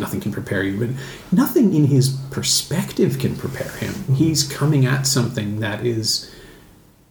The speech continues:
Speaker 1: literally inconceivable to him, and Somerset sees it before he does.
Speaker 2: And Somerset says it the whole way through the movie, and I think that's another reason why the end works versus some kind of twist ending
Speaker 1: Mm-hmm.
Speaker 2: movies.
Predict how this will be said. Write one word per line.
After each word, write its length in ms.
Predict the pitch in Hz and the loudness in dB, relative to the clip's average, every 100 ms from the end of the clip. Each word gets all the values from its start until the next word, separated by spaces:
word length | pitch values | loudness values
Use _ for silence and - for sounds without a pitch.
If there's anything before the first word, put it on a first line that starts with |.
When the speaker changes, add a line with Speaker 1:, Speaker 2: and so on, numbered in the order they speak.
| _ _ - | _ _ -4
Speaker 1:
literally 540 | 131 143 139 120 117 | 0 2 2 2 2
inconceivable 580 | 110 107 107 117 107 92 | 0 0 0 0 -2 -6
to 120 | - | -6
him, 300 | 101 104 - - - | -6 -6 -8 -12 -8
and 140 | - 120 | -2 0
Somerset 640 | 127 113 110 107 104 - - - - | 2 2 2 0 0 -6 -16 -18 -16
sees 320 | - - 113 - | -4 0 0 -2
it 140 | - - - - - - | -6 -16 -20 -20 -20 -8
before 280 | - 104 92 | -6 -4 -4
he 100 | 90 | -4
does. 400 | - - - - - | -8 -6 -8 -8 0
Speaker 2:
And 140 | 156 135 | 2 4
Somerset 400 | 156 135 151 - | 6 6 4 4
says 260 | 143 147 | 2 4
it 160 | 123 - | 4 2
the 60 | |
whole 160 | 113 110 | 0 0
way 120 | 110 | -2
through 160 | - 110 | -2 -4
the 60 | 107 | 2
movie, 280 | 135 131 | 2 4
and 100 | 135 | 2
I 60 | - | 2
think 140 | 143 | 2
that's 160 | 131 - | 2 4
another 200 | 131 120 | 2 4
reason 280 | 117 113 110 | 2 0 -2
why 160 | 110 | -2
the 140 | 98 101 | 0 -2
end 200 | 107 104 | -2 -2
works 340 | 110 131 131 | 2 2 0
versus 400 | 113 110 - 110 - | -2 -4 -4 -6 -4
some 320 | 113 101 98 | -4 -4 -6
kind 240 | - 104 | -6 -6
of 100 | 92 | -6
twist 340 | - 104 - - | -2 -2 -2 -4
ending 380 | 90 190 87 85 | -4 -2 -2 -4
Speaker 1:
Mm-hmm. 340 | 139 135 110 | 0 2 4
Speaker 2:
movies. 600 | 107 101 123 143 - - | 2 -2 -6 -10 -14 -18